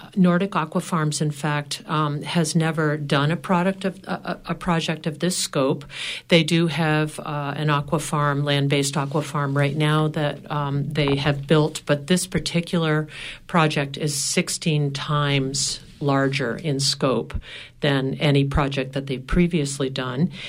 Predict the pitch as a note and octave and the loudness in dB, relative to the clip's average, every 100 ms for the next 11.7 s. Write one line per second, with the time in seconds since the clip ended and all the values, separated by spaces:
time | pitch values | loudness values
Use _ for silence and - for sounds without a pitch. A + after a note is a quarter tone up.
0 | - - - D#3+ D3+ D3 D3+ D#3+ D3+ F3 | -14 -12 0 4 6 4 2 2 2 2
1 | D3 - D#3+ D3+ D3+ D3+ C#3+ C#3 C#3+ D3 | 0 -2 -2 0 0 0 0 2 4 4
2 | D3 D3+ - C#3+ C3+ C3+ C3 - - C3+ | 2 -4 -4 -2 -2 -2 -4 -4 -6 -4
3 | - - C3 C3 C3 C#3+ - E3 D3 C#3 | -4 -4 -4 -4 -8 -10 -6 0 2 2
4 | C3+ B2+ C#3 A2+ A2 - - - - - | 0 2 4 2 0 -8 -14 -14 -16 -10
5 | - - F#3+ F3+ E3 - E3 D#3 E3+ - | 0 6 6 6 2 -2 -2 0 -2 -2
6 | G3 F#3+ F#3+ - E3+ D#3+ D3 C#3 - - | 2 4 2 0 -2 0 0 -2 -8 -16
7 | - G3 F#3+ G3 F3 E3+ F3 G#3+ F#3+ E3 | -2 2 2 4 4 4 2 2 2 2
8 | D3 C#3 C#3+ D3 C#3 C3+ D3 C#3 - D3+ | 0 -2 -4 -4 -4 -4 -2 -4 0 0
9 | C#3+ C#3 - G3+ G3 E3 D3+ D#3 - D#3 | 0 -2 0 2 2 2 2 -2 -4 -2
10 | C#3+ C#3+ - E3 E3 E3+ C#3 C#3 D3 C#3 | -2 -4 -4 0 2 2 0 0 0 -2
11 | D3 D3+ D3 - C#3+ C#3 | 0 0 0 -2 -2 -4